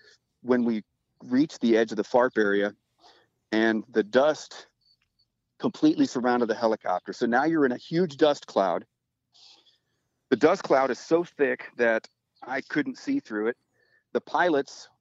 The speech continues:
looked down, and the heads down display was actually down.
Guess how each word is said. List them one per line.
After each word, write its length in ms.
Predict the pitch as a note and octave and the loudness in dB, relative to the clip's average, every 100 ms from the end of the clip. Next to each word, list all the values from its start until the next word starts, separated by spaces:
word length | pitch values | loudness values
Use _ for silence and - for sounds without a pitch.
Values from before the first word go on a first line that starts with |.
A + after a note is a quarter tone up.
| - | -8
looked 240 | C3+ C#3 G#2+ | -2 -2 -2
down, 380 | C3 C3+ C3+ C3+ | -2 0 -2 -4
and 180 | A#2+ A#2 | -4 -2
the 180 | A2+ A2 | -2 -2
heads 240 | D3 C3 | -4 -4
down 240 | C3 C3+ D3 | -2 -2 -2
display 480 | A#2+ - A2 A2+ A#2 | -4 -4 -2 -2 -4
was 220 | A#2 A2 | -6 -6
actually 420 | A2+ A#2 C3+ A2 | -6 -6 -6 -6
down. 500 | A2+ A#2+ A#2+ G#2 A#2 | 0 2 4 0 -4